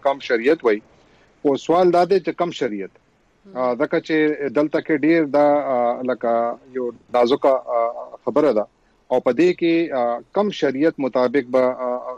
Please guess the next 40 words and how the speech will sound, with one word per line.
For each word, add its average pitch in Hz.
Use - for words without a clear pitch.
ښځو 123
ته 127
هغه 123
حقوق 110
میلاویږي. 107
دا 135
خو 120
ټولو 123
کې 113
اوله 107
خبره 107
ده. -
دویمه 156
دا 151
ده 165
چې 160
په 147
دې 151
باندې 147
پکار 143
ده 107
چې 120
چونکې 123
دا 120
اوس 131
بین 123
الافغاني 113
خبرې 127
به 123
شروع 104
کیږي 123
او 131
هلته 165
کې 139
هم 160
دا 139
خبره 127
به 113
بارها 120
راځي. 113